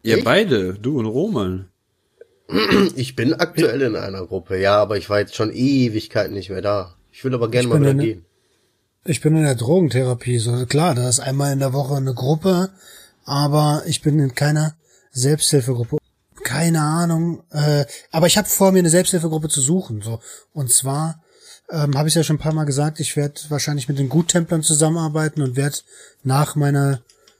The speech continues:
Speaker 3: Therapie auch bei den Guttemplern eintreten, ähm, und dann werde ich dort weiter in eine Selbsthilfegruppe gehen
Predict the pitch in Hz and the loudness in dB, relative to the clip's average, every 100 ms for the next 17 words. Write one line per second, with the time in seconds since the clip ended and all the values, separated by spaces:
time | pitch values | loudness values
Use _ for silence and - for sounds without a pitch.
0 | _ - 135 135 - 147 170 131 - - | _ -2 0 0 2 2 2 -2 -6 -6
1 | 127 131 147 143 139 135 127 - 143 - | -4 0 2 2 2 2 -2 -2 -2 0
2 | 143 135 131 131 127 143 - 135 165 - | 0 0 0 0 -2 -4 -4 0 0 0
3 | 160 156 156 147 139 - _ _ _ _ | 2 2 2 0 -2 -8 _ _ _ _
4 | _ _ 143 135 131 127 127 127 117 _ | _ _ -2 0 0 0 0 -2 -6 _
5 | _ _ _ _ _ _ _ - 151 120 | _ _ _ _ _ _ _ -4 -2 0
6 | 127 131 123 120 120 - - - - - | 2 2 2 2 2 0 -2 -10 -20 -4
7 | 123 120 - 160 - 147 127 127 123 170 | -2 -2 0 0 2 0 2 2 2 2
8 | - 123 104 101 113 107 143 | 0 -2 -4 -4 -4 -2 -2